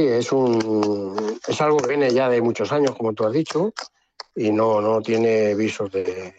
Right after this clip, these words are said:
de arreglarse, porque, porque sigue siendo un problema para la frontera, sigue siendo un problema. Yo de política no, no, no entiendo mucho,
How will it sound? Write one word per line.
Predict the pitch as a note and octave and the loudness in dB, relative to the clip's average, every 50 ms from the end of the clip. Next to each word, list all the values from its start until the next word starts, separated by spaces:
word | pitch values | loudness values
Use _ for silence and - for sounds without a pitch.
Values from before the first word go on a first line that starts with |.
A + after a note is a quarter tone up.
| - - - | -18 -10 -4
de | A#2 A2 | -4 -2
arreglarse, | G#2 G2 G2 F2 - C#3+ E3+ D#3+ - - | -2 -2 -2 -2 0 -2 -2 -2 -4 -4
porque, | - F#2+ F#2+ - F#2+ F#2 F2+ F2+ F#2 G2+ G#2+ _ _ _ _ _ _ _ _ _ _ _ _ _ _ _ _ _ _ _ - _ _ _ _ _ _ _ _ _ _ _ - - - - | -4 -6 -8 -6 -4 -4 -4 -4 -6 -10 -14 _ _ _ _ _ _ _ _ _ _ _ _ _ _ _ _ _ _ _ -20 _ _ _ _ _ _ _ _ _ _ _ -18 -18 -12 -4
porque | - A2+ G#2 - - - | -4 -4 -2 -2 -4 -4
sigue | - - D3 D3 D3 | -2 0 2 2 2
siendo | B2+ - B2+ A2+ G#2+ G#2+ G#2 | 2 2 0 0 0 0 -2
un | F#2+ | -2
problema | - - - - D#3+ F3 D#3 G#2+ F#2+ | -2 -2 0 2 2 2 2 0 -2
para | F2+ - G#2 G2 G2 G2 | -4 -4 -4 -4 -4 -4
la | G2 G2 F#2+ | -4 -6 -8
frontera, | - - G2 - F#2 - - D#3 E3+ E3 E3 E3 F3 F3 D3 | -8 -10 -12 -12 -10 -4 0 0 2 2 2 2 0 0 -2
sigue | B2 A#2+ G#2+ G2+ | -2 -4 -6 -4
siendo | F#2+ A2+ G#2+ G#2+ A2 | -4 -4 -4 -4 -4
un | G#2+ | -4
problema. | G2+ G#2 G#2 G2+ G#2+ A2 G#2+ G#2 G#2 G#2 G2+ G2+ G#2 G#2+ - A2 A2+ - - - - _ _ _ _ _ _ _ _ _ _ - | -4 -4 -4 -2 -2 -2 -2 -2 -2 -2 -2 -2 -4 -4 -6 -8 -14 -14 -16 -16 -18 _ _ _ _ _ _ _ _ _ _ -2
Yo | A#2 B2 | 0 2
de | B2+ B2+ | 2 2
política | A#2+ B2 B2 C#3+ C#3+ C#3+ C#3+ C3+ B2+ | 0 0 0 2 0 2 2 2 2
no, | B2 A#2+ A#2 A2+ A2 | 2 2 2 2 2
no, | G#2+ A2 A2+ G#2+ | 2 2 0 2
no | G#2+ A2+ | 0 0
entiendo | A2+ G#2 A2 G#2 G#2 A2+ | 0 0 0 0 2 2
mucho, | C3+ D#3+ D3 - A#2+ | 2 2 0 0 -4